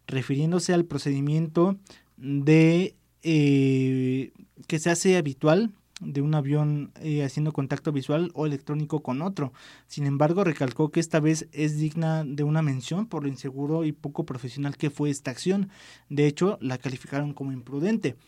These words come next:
También señaló que el presidente de los Estados Unidos, Joe Biden, había sido informado sobre este incidente y que el Departamento de Estado iba a expresar sus preocupaciones a Moscú.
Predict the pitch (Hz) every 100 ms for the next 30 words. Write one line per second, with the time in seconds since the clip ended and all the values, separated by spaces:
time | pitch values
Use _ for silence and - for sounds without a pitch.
0 | _ - _ _ _ 131 143 147 156 160
1 | 160 135 147 151 139 139 156 156 170 160
2 | 131 143 143 156 151 131 123 120 143 151
3 | 143 143 143 139 143 143 139 135 131 160
4 | 202 - - _ _ _ _ - 143 147
5 | 160 165 - 165 170 160 127 139 156 165
6 | 147 139 139 160 156 139 135 139 151 196
7 | - - _ _ - - 143 139 143 143
8 | 143 151 165 196 147 - 165 190 175 160
9 | 165 - 135 143 147 - 165 160 160 151
10 | 151 139 - 135 139 - - _ _ _
11 | - 135 139 135 123 - 135